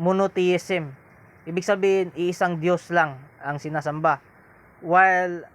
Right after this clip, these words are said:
sa sakyant kasi, nabilong yan sa Hinduism at saka Buddhism, which means deities or multiple gods and goddesses.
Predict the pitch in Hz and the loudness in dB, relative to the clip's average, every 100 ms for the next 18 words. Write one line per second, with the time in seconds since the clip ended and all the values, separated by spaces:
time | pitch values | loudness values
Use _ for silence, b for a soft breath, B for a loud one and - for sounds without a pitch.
0 | _ - - _ _ _ - - 190 180 | _ -20 -20 _ _ _ -20 -2 2 4
1 | 175 170 170 165 202 - 220 208 214 202 | 6 6 4 2 -2 -2 0 0 -2 -4
2 | 196 170 160 170 185 185 185 180 170 170 | -2 -2 -2 0 0 0 2 0 0 2
3 | 160 156 151 147 127 - - 175 175 180 | 2 4 2 0 -4 -10 -8 -6 -2 0
4 | 180 180 190 180 180 175 147 156 160 151 | 0 -2 0 0 0 -6 -8 -4 -2 -2
5 | 156 170 165 190 156 131 - - - - | -4 -4 -2 0 -2 -6 -20 -20 -20 -20
6 | _ - - - - 156 175 - 190 190 | _ -20 -20 -20 -10 -6 -6 -4 -2 0
7 | 180 175 - - 135 143 185 180 208 165 | 0 -4 -8 -18 -10 -2 -2 0 -2 -4
8 | - - 135 160 160 151 135 - 160 185 | -8 -8 -2 0 0 -2 -6 -6 -2 0
9 | 180 180 180 165 147 170 165 139 - 143 | -2 -2 -2 -2 2 4 4 0 -8 -6
10 | 151 151 147 147 - 151 - - | -2 0 0 -2 -4 -6 -8 -20